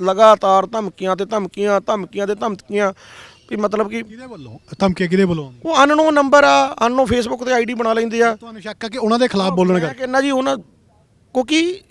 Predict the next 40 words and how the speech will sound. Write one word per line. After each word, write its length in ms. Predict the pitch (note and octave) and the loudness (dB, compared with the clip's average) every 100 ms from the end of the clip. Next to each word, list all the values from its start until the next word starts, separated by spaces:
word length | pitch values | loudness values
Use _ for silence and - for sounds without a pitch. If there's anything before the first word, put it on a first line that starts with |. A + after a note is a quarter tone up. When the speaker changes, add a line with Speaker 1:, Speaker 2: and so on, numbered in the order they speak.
| - | -16
Speaker 1:
ਇਹ 80 | |
ਬੀ-, 140 | C4 B3+ | -12 -8
ਬੀਬੀ 360 | G3+ A3+ B3 | -6 -4 -4
ਜਿਹੜੀ 220 | A3 A#3+ C4+ | -2 -4 0
ਅਮਨਦੀਪ 360 | G3+ G#3 G#3 | 0 0 -4
ਕੌਰ 200 | G#3 F#3+ | -2 -2
ਮੇਰੀ 200 | F#3+ G3 | 0 -2
ਮਿਸੇਜ 320 | F3+ D#3 F#3 | -4 -4 -2
ਆ, 160 | F#3 B3 - - - _ _ _ | 0 -2 -8 -20 -20 _ _ _
ਇਹ 160 | B3 B3+ | 2 2
ਮਾਤਾ 600 | G#3+ G3+ G3 G#3+ G#3+ G#3+ | 2 2 4 4 6 6
ਚਰਨ 280 | G3+ F#3 F#3+ | 4 0 2
ਕੌਰ 180 | G#3 | 0
ਨੂੰ, 120 | G3+ G#3 | 2 0
ਅਵਤਾਰ 280 | F#3+ F3+ | 4 4
ਖੰਡੇ 260 | F3+ F#3 F3 | 4 0 0
ਦੀ 100 | F3+ | 2
ਨੂੰ 100 | F#3+ | 2
ਬਾਈ 180 | F3 F3 | 4 2
ਫੇਸ 260 | F3 F#3 | 0 -4
ਜਾਣਦੇ 360 | E3 F3 E3+ F#3 | -4 -6 -4 0
ਆ, 240 | F#3 G#3 A3 | 2 2 0
ਅੰਮ੍ਰਿਤਪਾਲ 500 | F3+ F3 F#3 F3+ F3+ | -2 -6 -4 -2 0
ਦੇ 120 | G3 | -2
ਸਾਰੇ 420 | - D#3+ E3+ C#4+ | 0 4 8 8
ਤੁਹਾਡੇ 200 | D#4+ B3 | 8 6
ਨੂੰ 100 | A3 | 2
ਬਾਈ 160 | F#3+ E3 | 0 0
ਫੇਸ 160 | F3+ | -4
ਜਾਣਦੇ, 300 | E3 E3 E3+ | -4 -4 -2
ਉਹਨਾਂ 120 | G3+ | 0
ਦੇ 100 | G3+ | 0
ਜਾਂਦੇ 340 | E3+ E3+ E3 F#3 | 0 -2 0 0
ਆਉਂਦੇ, 220 | F#3 G3+ | 0 -2
ਕਿਉਂਕਿ 420 | - - - A3+ | -6 -14 -8 -2
ਅੰਮ੍ਰਿਤਪਾਲ 360 | C4 B3+ B3+ C4+ | 2 2 2 2
ਮੇਰਾ 180 | C4 C4+ | 4 4
ਵੀ 60 | |
ਸਾਥੀ 300 | B3+ A3 B3 | 4 2 -2
ਰਿਹਾ। 200 | A#3+ C4 | -4 -6